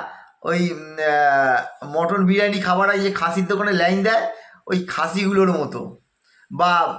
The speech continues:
মুরগির চাপ খাবার আগে, চিকেন চাপ খাবার আগে মুরগির দোকানে যে লাইনটা দেয়, অনেকটা মুরগির মতো আমরা খাসির মতো বেঁচে আছি। জানি না আমাদের কখন জীবনটা টুক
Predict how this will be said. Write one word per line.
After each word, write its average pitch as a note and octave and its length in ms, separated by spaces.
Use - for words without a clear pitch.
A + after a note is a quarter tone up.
মুরগির F#3 460
চাপ F#3+ 280
খাবার G3+ 280
আগে, F#3+ 140
চিকেন F#3+ 380
চাপ G3 260
খাবার G3 220
আগে G3 120
মুরগির F3 360
দোকানে F#3+ 280
যে F#3+ 100
লাইনটা F3+ 340
দেয়, G#3 200
অনেকটা F#3 260
মুরগির F#3 420
মতো G3+ 200
আমরা F#3 240
খাসির F3+ 320
মতো F3+ 180
বেঁচে D3+ 280
আছি। A#2 400
জানি G3+ 260
না A3+ 100
আমাদের G#3 240
কখন F#3+ 240
জীবনটা F3+ 360
টুক G3+ 200